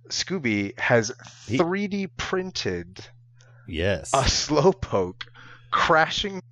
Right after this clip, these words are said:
Speaker 1: through the rib cage, just like the Krushak is in the actual art of Mardu Rough Rider. <laughs> And this is just a thing that exists because Scooby is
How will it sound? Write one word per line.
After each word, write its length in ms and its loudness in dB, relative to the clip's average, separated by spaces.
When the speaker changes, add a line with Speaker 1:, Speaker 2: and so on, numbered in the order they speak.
Speaker 1:
through 180 -2
the 120 0
rib 360 2
cage, 520 -2
just 300 0
like 180 2
the 80 -2
Krushak 480 0
is 160 -4
in 80 -8
the 80 -4
actual 360 -2
art 200 2
of 100 -12
Mardu 320 -4
Rough 260 0
Rider. 440 -6
<laughs> 240 -20
And 300 4
this 340 2
is 140 2
just 240 4
a 80 0
thing 340 -2
that 120 2
exists 600 0
because 540 0
Scooby 640 -2
is 440 -2